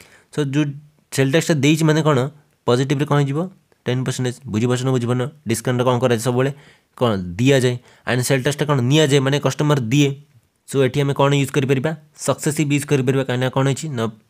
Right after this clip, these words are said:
ନେଗେଟିଭ୍ ଅଛି ଛଅ and ପଜିଟିଭ୍ ଅଛି ଦଶ। so ଏଇଟା କମ୍ବାଇନ୍ କଲେ କେତେ ହେବ? so ମାଇନସ୍ ଛଅ ପ୍ଲସ୍ ଦଶ ପ୍ଲସ୍ ମାଇନସ୍ ଛଅ ଇଣ୍ଟୁ ଦଶ ଡିଭାଇଡ୍ ବାଇ ଶହେ।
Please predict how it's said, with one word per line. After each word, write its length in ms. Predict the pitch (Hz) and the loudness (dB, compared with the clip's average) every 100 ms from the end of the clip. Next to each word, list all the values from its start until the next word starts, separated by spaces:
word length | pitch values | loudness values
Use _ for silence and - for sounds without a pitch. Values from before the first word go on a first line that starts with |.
| - | -8
ନେଗେଟିଭ୍ 360 | 107 117 127 127 | -4 -2 0 0
ଅଛି 160 | 123 117 | -2 -6
ଛଅ 160 | 143 156 180 | -6 -4 -4
and 100 | 113 | -4
ପଜିଟିଭ୍ 340 | 117 110 113 113 | -4 -4 -4 -6
ଅଛି 140 | 127 | -6
ଦଶ। 180 | 107 104 - _ _ _ _ _ | -4 -4 -6 _ _ _ _ _
so 100 | - 117 120 123 | -4 2 4 4
ଏଇଟା 160 | 120 123 | 2 0
କମ୍ବାଇନ୍ 360 | 120 117 123 120 | -2 0 0 0
କଲେ 140 | 123 | -2
କେତେ 200 | 113 123 | -2 -2
ହେବ? 160 | 123 135 147 - _ - | -2 -4 -10 -18 _ -4
so 20 | 117 | 0
ମାଇନସ୍ 380 | 113 117 131 - | 2 2 0 0
ଛଅ 180 | 131 135 143 - _ - | -4 -4 -8 -18 _ -4
ପ୍ଲସ୍ 260 | 110 120 | -2 0
ଦଶ 240 | 110 123 131 - _ _ _ _ _ _ | 0 0 -2 -8 _ _ _ _ _ _
ପ୍ଲସ୍ 280 | 127 117 117 - _ | 0 2 0 -8 _
ମାଇନସ୍ 320 | 110 107 120 - | -4 -2 -2 -2
ଛଅ 200 | - 123 165 _ - | -4 -4 -6 _ -8
ଇଣ୍ଟୁ 240 | 107 107 120 | -4 -2 0
ଦଶ 280 | 110 98 101 | 2 0 -2
ଡିଭାଇଡ୍ 260 | 110 107 113 | -4 -2 0
ବାଇ 180 | 101 95 117 | 0 -2 -8
ଶହେ। 260 | - 110 | -6 -2